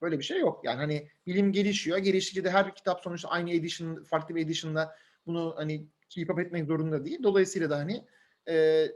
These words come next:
öğrenciler de birazcık oradan biraz okusun, buradan biraz okusun. Öğretim üyeleri de tembellik yapmaması lazım. O da zengin bir syllabus oluşturacak. Reading'lerle, outside reading'lerle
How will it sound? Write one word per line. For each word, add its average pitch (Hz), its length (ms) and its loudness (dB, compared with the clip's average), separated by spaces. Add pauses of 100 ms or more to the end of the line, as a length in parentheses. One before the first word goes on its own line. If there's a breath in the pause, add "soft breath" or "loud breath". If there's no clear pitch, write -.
(100)
öğrenciler 190 500 4
de 170 100 -2
birazcık 156 360 4
oradan 170 300 2
biraz 156 160 2
okusun, 160 320 -6
buradan 156 260 2
biraz 160 180 0
okusun. 233 360 0
Öğretim 208 280 6
üyeleri 254 260 2
de 247 100 4
tembellik 151 420 2
yapmaması 135 440 -4
lazım. 160 280 -4
O 226 100 0
da - 260 2 (220 loud breath)
zengin 220 400 2
bir 220 40 -4
syllabus 202 360 0
oluşturacak. 156 560 -2
Reading'lerle, 190 560 2
outside 180 500 2
reading'lerle 165 680 0